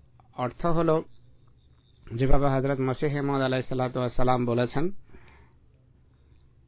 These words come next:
মুজাদ্দেদের কাজ হলো বিদতকে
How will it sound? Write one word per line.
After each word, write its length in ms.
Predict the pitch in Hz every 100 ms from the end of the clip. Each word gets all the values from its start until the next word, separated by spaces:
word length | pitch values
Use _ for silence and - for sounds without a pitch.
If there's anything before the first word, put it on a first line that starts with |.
| _ _ _ - - - _ _ - - - - _ _ - - - - - - -
মুজাদ্দেদের 580 | 120 131 123 135 131 127
কাজ 300 | 120 120 135
হলো 220 | 160 156
বিদতকে 2000 | 127 127 139 143 - _ _ _ _ _ _ _ _ _ _ _ - 135 127 131